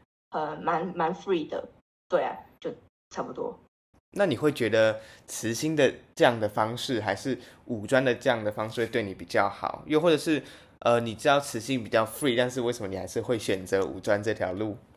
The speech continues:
Speaker 1: 因为我觉得就是说慈心比较自由嘛，可是因为我就是比较，如果要拿动物来比喻的话，我就像是吴郭鱼，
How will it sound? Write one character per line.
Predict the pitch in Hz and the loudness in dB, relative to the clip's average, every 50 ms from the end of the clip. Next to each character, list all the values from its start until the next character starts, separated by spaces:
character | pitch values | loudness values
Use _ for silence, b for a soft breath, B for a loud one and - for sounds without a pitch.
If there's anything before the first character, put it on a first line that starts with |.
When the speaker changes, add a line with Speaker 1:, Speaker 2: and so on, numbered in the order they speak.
| _ _ _ _ _ _ - | _ _ _ _ _ _ -4
Speaker 1:
因 | - 262 | 0 2
为 | 285 302 311 311 302 277 294 294 - - - | 4 4 6 4 4 2 0 -4 -8 -14 -8
我 | 202 208 196 190 185 170 170 170 165 160 - - - - - | 0 4 6 6 8 8 8 6 6 4 2 -2 -6 -14 -12
觉 | - 202 202 214 | -6 -6 -4 -2
得 | 214 233 226 208 196 | 0 0 0 0 0
就 | - 220 220 | -2 -6 -8
是 | 247 233 214 | -8 -8 -6
说 | 226 202 196 196 196 | -2 0 2 2 2
慈 | 196 - - - 180 175 175 | 0 -4 -8 -8 -6 -6 -6
心 | 180 - - 185 185 185 180 185 185 185 214 - - _ _ _ _ _ _ _ _ _ _ _ _ _ | -6 -6 -4 -4 -4 -4 -4 -6 -6 -6 -8 -10 -16 _ _ _ _ _ _ _ _ _ _ _ _ _
比 | - 170 | -6 0
较 | 165 190 185 185 175 | 6 6 6 6 6
自 | - - - 196 175 143 | 0 -4 -4 -4 -4 -4
由 | 139 - - - - - | -4 -8 -10 -10 -10 -10
嘛， | - - | -10 -8
可 | - - 180 | -6 -6 -6
是 | 202 233 220 220 208 202 | -4 -4 -2 -2 -2 -4
因 | 214 220 214 | -4 -4 0
为 | 220 208 | 0 2
我 | 170 165 160 151 | 2 2 0 -2
就 | 160 165 175 | -2 -4 -4
是 | 190 180 175 165 151 160 - _ _ _ _ _ _ | -4 -4 -4 -4 -4 -6 -10 _ _ _ _ _ _
比 | - | 0
较， | - 202 202 196 190 180 170 - | 6 8 8 10 8 8 4 -2
如 | - 226 | -4 0
果 | 233 233 220 | 2 4 6
要 | 220 226 220 214 | 6 6 4 4
拿 | 180 170 160 156 156 156 160 | 0 -2 -2 0 0 0 0
动 | - - 180 175 185 | 2 2 2 2 2
物 | 180 160 | 2 2
来 | 151 151 | 2 2
比 | 151 - 156 | 2 0 -10
喻 | 165 151 143 | -10 -10 -6
的 | - | 0
话， | 185 175 165 | 2 2 2
我 | - - | 2 0
就 | 180 175 | -6 -4
像 | - - 202 - - - - - | 0 2 2 2 2 -2 -10 -16
是 | - - 160 160 143 170 175 - | -16 -12 -10 -10 -10 -10 -10 -8
吴 | 180 175 | -8 -4
郭 | 170 - 175 180 185 | 0 4 4 4 4
鱼， | 175 147 - - | 2 -2 -6 -12